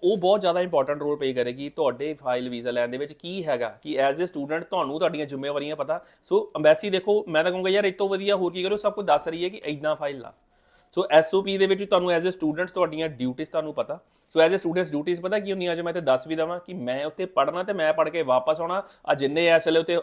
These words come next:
ਐਕਸਟੈਂਸ਼ਨਾਂ, ਵਰਕ ਪਰਮਿਟ ਦੇ ਰੌਲੇ ਪੈ ਰਹੇ, ਪੀ ਆਰ ਦੇ ਰੌਲੇ ਪੈ ਰਹੇ, ਤੂੰ ਸੋਚੋ ਬੇਟਾ, ਸਪੈਸ਼ਲੀ ਉਹਨਾਂ ਨੇ ਉਹ ਦੋ ਲਾਈਨਾਂ ਮੈਂਸ਼ਨ ਕਰਤੀਆਂ ਜਿਹੜੇ ਕਰਕੇ ਉਹਨਾਂ ਨੂੰ ਇਸ ਵੇਲੇ ਆਪਣੀ, ਮੈਂ ਤਾਂ ਕਹੂੰਗਾ, ਇੱਜ਼ਤ ਤੇ ਉਹਨਾਂ ਦੀ ਆਈ ਹੋਈ ਹੈ ਚੀਜ਼ਾਂ ਤੇ। ਮੈਂ ਅੱਗੇ ਸ਼ੁਰੂ ਤੋਂ ਕਹਿੰਦਾ ਹੁੰਦਾ ਬੇਟਾ, ਸਟੱਡੀ ਵੀਜ਼ਾ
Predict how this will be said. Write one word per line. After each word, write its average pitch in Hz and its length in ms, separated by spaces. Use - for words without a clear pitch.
ਐਕਸਟੈਂਸ਼ਨਾਂ, 151 520
ਵਰਕ 139 180
ਪਰਮਿਟ 151 280
ਦੇ 156 120
ਰੌਲੇ 139 260
ਪੈ 139 200
ਰਹੇ, 143 120
ਪੀ 139 220
ਆਰ 139 120
ਦੇ 143 60
ਰੌਲੇ 135 180
ਪੈ 147 80
ਰਹੇ, 160 100
ਤੂੰ 170 140
ਸੋਚੋ 170 460
ਬੇਟਾ, 185 280
ਸਪੈਸ਼ਲੀ 196 600
ਉਹਨਾਂ 185 180
ਨੇ 196 100
ਉਹ 208 60
ਦੋ 160 360
ਲਾਈਨਾਂ 160 340
ਮੈਂਸ਼ਨ 151 300
ਕਰਤੀਆਂ 147 380
ਜਿਹੜੇ 151 260
ਕਰਕੇ 147 320
ਉਹਨਾਂ 147 240
ਨੂੰ 151 160
ਇਸ 123 200
ਵੇਲੇ 143 320
ਆਪਣੀ, 160 560
ਮੈਂ 135 100
ਤਾਂ 151 80
ਕਹੂੰਗਾ, 156 200
ਇੱਜ਼ਤ 170 280
ਤੇ 175 140
ਉਹਨਾਂ 170 180
ਦੀ 165 120
ਆਈ 131 180
ਹੋਈ 123 240
ਹੈ 123 60
ਚੀਜ਼ਾਂ 120 300
ਤੇ। 160 140
ਮੈਂ 147 100
ਅੱਗੇ 180 140
ਸ਼ੁਰੂ 190 220
ਤੋਂ 220 120
ਕਹਿੰਦਾ 180 200
ਹੁੰਦਾ 185 120
ਬੇਟਾ, 196 200
ਸਟੱਡੀ 180 340
ਵੀਜ਼ਾ 185 280